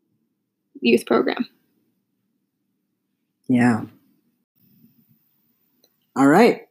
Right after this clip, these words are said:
Speaker 2: That's it for this episode of The Third Space. We hope you'll be back next time for our episode on group dynamics during the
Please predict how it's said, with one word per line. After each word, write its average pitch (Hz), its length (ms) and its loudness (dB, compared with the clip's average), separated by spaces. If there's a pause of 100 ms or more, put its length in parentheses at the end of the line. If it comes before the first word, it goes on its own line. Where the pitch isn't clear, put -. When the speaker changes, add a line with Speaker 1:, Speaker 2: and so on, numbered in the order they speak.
(120)
Speaker 2:
That's 143 300 0
it 180 280 0
for 175 100 -2
this 147 200 -2
episode 165 480 -2
of 156 120 -4
The 151 60 -10
Third 160 300 -2
Space. - 600 -2 (420)
We 170 340 4
hope 202 300 -4
you'll 220 100 0
be 202 120 -6
back 170 300 -6
next 165 260 -10
time 349 360 -6 (100)
for 180 120 -4
our 160 240 -4
episode 180 640 -4
on 160 460 -6 (100)
group 180 260 0 (140)
dynamics 156 920 -8
during 160 380 -4
the 147 320 -4